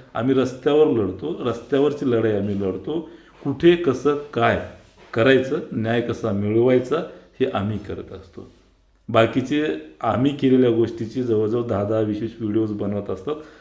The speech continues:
तर अशा लोकांपासून फार काही सिरियस होण्याचं कारण नाही. आम्ही जे सांगू त्यावर तुम्ही डोळे झाकून विश्वास ठेवावा. आम्ही जिथे तुम्हाला बोलू तिथे डोळे झाकून तुम्ही यावं,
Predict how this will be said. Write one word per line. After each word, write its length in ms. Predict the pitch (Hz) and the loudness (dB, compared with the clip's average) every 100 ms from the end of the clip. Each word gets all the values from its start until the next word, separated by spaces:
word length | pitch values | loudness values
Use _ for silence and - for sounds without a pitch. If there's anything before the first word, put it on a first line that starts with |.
| - | -6
तर 80 | 175 | 0
अशा 260 | - - | 0 0
लोकांपासून 600 | 139 107 117 107 107 - 147 170 - - | 0 -2 -4 -6 -8 -6 -8 -8 -12 -4
फार 240 | 117 127 | 0 0
काही 160 | 135 131 | 0 -6
सिरियस 440 | - 117 131 131 | -4 -2 -2 -4
होण्याचं 360 | 113 107 - - - - - | -6 -6 -6 -8 -8 -18 -10
कारण 300 | 107 104 120 | -2 0 2
नाही. 280 | 120 120 165 - - _ - | 0 -2 -6 -8 -20 _ -6
आम्ही 240 | 117 131 135 | -2 2 4
जे 160 | 139 | 2
सांगू 300 | 139 123 127 127 - | 2 0 0 0 -2
त्यावर 240 | 101 110 | 0 0
तुम्ही 320 | 110 110 123 | -2 -4 -2
डोळे 280 | 127 113 110 | 0 0 0
झाकून 320 | 101 90 104 | -2 -6 -4
विश्वास 340 | 101 98 107 - | -6 -6 -8 -4
ठेवावा. 280 | 110 120 - - - - | -2 -2 -4 -8 -20 -8
आम्ही 320 | 127 113 156 | -2 2 4
जिथे 240 | 165 139 135 | 4 2 -2
तुम्हाला 360 | 127 117 110 | -4 -2 0
बोलू 220 | 107 107 110 - | 0 -2 -4 -4
तिथे 220 | 104 135 | -2 0
डोळे 240 | 127 104 101 | 2 2 0
झाकून 260 | 92 98 | -2 -4
तुम्ही 340 | 95 101 98 101 | -4 -4 -2 -2
यावं, 360 | 101 104 139 | 0 2 0